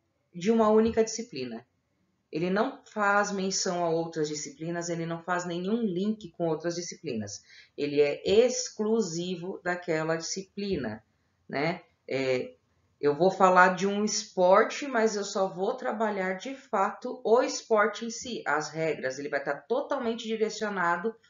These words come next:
à educação física. Eu vou trabalhar com um software na tecnologia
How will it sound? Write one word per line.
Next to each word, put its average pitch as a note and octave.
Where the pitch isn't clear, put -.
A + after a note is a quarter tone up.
à F3
educação F#3+
física. D3+
Eu C#3+
vou F3+
trabalhar F3+
com A3
um G#3
software A3
na F#3+
tecnologia E3+